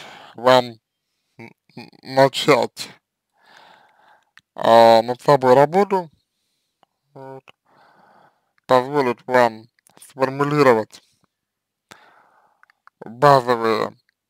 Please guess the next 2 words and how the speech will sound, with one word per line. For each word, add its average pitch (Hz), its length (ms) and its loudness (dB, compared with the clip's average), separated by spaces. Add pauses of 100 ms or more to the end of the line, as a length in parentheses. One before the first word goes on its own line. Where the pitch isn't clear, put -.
(540)
постулаты 131 800 0 (1900)
для 123 580 0